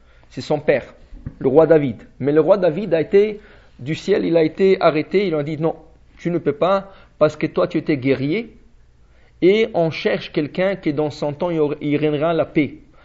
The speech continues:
Alors Shlomo, pourquoi il s'appelle Shlomo ? Du mot Shalom.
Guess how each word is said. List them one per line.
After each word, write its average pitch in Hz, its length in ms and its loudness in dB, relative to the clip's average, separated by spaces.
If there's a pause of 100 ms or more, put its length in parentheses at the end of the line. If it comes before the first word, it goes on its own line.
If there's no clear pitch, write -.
(140)
Alors 123 140 0
Shlomo, 160 640 0
pourquoi 170 220 2
il 165 40 2
s'appelle 170 240 2
Shlomo ? 135 540 -2 (180)
Du 120 140 -8
mot 151 120 -2
Shalom. 151 440 0